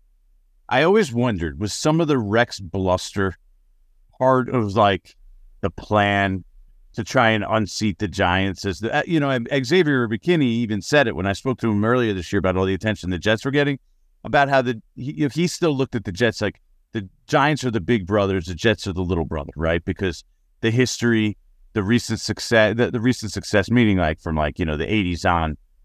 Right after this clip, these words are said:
uh, was that part, always part of the plan for Rex and you guys to,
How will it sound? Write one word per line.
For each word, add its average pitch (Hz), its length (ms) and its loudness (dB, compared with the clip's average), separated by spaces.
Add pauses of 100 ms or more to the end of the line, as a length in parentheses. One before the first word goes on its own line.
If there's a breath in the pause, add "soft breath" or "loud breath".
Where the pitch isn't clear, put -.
(260)
uh, 104 340 2 (160)
was 127 200 -4
that 143 240 2
part, 131 320 0
always 131 320 -2
part 117 340 0
of 123 60 -4
the 123 100 -4
plan 131 320 -2
for 123 180 -6
Rex 127 300 0
and 127 120 -4
you 131 140 0
guys 127 400 0
to, 113 220 -2